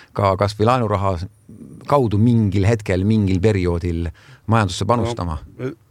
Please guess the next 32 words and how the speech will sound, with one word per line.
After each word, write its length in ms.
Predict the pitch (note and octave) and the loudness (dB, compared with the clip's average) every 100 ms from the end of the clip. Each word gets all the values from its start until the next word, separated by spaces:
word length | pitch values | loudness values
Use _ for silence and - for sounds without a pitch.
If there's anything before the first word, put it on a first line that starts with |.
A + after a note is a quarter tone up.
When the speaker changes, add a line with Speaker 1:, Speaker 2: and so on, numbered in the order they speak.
| - _ | -20 _
Speaker 2:
seekord 320 | - D#3+ C#3+ B2+ | -2 2 4 4
jääme 240 | C3 C3 | 2 2
jah, 220 | C#3+ D3 C#3 | -2 -2 -2
Äripäevast 420 | B2 A#2 A2+ - | 2 0 0 -4
natuke 240 | B2 A2 B2+ | -12 -4 0
erinevale 320 | B2 A2+ A2+ | 2 2 4
arvamusele, 480 | B2 A#2 G2+ G2+ G2+ | 2 2 -2 -6 -6
et 100 | A2+ | -2
meile 160 | C#3 A2+ | 2 2
tundub, 400 | C3 B2 A2 A2 | 2 2 2 0
et, 320 | G#2+ - A#2 | -2 -4 -2
äh, 240 | A2 A2 G#2+ G2+ - - G2+ A2 A2 | 0 0 -4 -8 -20 -20 -12 -4 -4
et 320 | G#2 _ - A2 A#2 | -4 _ -2 0 2
riik 460 | B2+ A2+ _ - A2+ G#2 | 0 -4 _ -4 -4 0
peaks 320 | B2 G#2+ - | 0 0 -6
panustama 460 | A#2+ A#2 - G2+ G2+ | -6 -6 -8 -12 -10
praegu 320 | A2 G#2 G2+ G#2 | -8 -8 -10 -8
majandusse, 640 | B2+ A#2+ G2+ G2+ - - G#2 - _ _ | -4 -2 -4 -8 -16 -16 -16 -20 _ _
arendama 380 | A#2 A#2 G#2+ G#2 | -4 -2 -2 -2
taristud 400 | G#2+ B2 G#2 G2+ | -2 -2 -4 -6
välja. 380 | G#2 A#2+ G#2+ G2 G2 _ _ _ _ _ _ | -4 -2 -2 -4 -10 _ _ _ _ _ _
See 140 | - | -8
oleks 140 | A#2 - | -8 -4
parim, 240 | A#2+ A#2+ | -2 0
mis 140 | G#2+ G2+ | -2 -4
nad 80 | G#2+ | -6
teha 180 | A2 G#2+ | -4 -4
saavad, 440 | G#2+ G#2 G#2 G#2 A2 | -4 -4 -4 -8 -12
äh, 580 | A1 A1+ A1+ A1+ A1+ A1 G1+ - - - _ _ _ - | -12 -10 -12 -14 -14 -12 -14 -18 -20 -20 _ _ _ -2
mitte 300 | D3 C3+ B2 | -2 0 0
niivõrd 400 | C3+ B2+ A#2+ A2 | 2 4 2 2
keskenduma 720 | C3+ C3 A#2+ A2 A2 A2+ A2 | -4 -4 -2 -2 -2 -2 -2